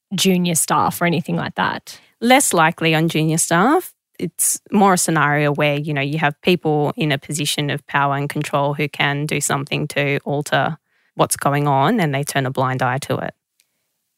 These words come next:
Speaker 1: If things have turned really bad for someone at a job and they quit and they just wanna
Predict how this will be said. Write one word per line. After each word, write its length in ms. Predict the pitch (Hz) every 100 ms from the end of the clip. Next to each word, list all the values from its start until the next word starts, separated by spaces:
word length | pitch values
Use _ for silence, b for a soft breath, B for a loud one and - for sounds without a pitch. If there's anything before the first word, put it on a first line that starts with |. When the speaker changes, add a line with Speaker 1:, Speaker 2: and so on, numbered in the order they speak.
| -
Speaker 1:
If 120 | 269
things 280 | - 339 330
have 140 | 269
turned 460 | - 226 202 202 -
really 260 | 196 190 196
bad 340 | 175 170 175
for 100 | 208
someone 400 | - 190 180 170
at 140 | -
a 60 | 185
job 340 | 170 156 202
and 160 | - 180
they 140 | 180
quit 340 | 175 - 190 -
and 100 | 190
they 120 | 180
just 240 | 180 185 190
wanna 320 | 180 180